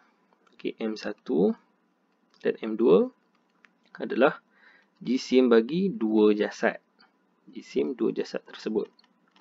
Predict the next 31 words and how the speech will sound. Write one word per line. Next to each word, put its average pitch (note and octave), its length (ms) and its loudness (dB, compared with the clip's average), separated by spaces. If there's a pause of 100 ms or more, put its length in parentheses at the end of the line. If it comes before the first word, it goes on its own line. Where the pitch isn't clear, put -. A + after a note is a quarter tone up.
(500)
Jadi B2 160 0
sebagai A#2 300 4
contoh, F#3 340 4
kita G#2+ 320 -2
ada G#2+ 160 0
dua A2 240 2
jasad G#2+ 400 2 (480)
dengan G#2 240 -6
jisim G#2+ 380 -4 (100)
M E3 160 0
satu C#3 480 -2
dan A2 160 0
juga A2 240 -2
M G#2 160 -4
dua, D#3+ 320 6 (480)
maka C#3+ 560 2
akan A#2 320 -4
ada D3 240 6
daya D3+ 640 2
antara B2 400 -2
kedua-dua A#2 720 0
objek A2+ 240 -2
ini B2 320 0 (320)
yang A2 160 -4
diberikan A2 560 -2
sebagai G#2 400 -6
F. - 320 -6 (160)
Okey? F#3 320 -2 (580)
Dan A#2 240 2
ingat D3 80 6
ya, C#3 120 8